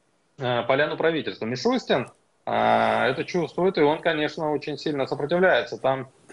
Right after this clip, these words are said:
а, под Новый год развернулась прям, э, такая нешуточная битва.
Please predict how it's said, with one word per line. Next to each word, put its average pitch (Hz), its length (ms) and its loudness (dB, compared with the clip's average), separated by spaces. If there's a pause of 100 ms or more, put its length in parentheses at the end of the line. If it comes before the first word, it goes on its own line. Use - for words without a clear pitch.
а, 113 260 0
под 131 300 0
Новый 139 260 0
год 185 200 0
развернулась 147 480 -2
прям, 151 320 -2
э, 135 280 -2
такая 139 300 -2
нешуточная 160 540 -6
битва. 165 500 0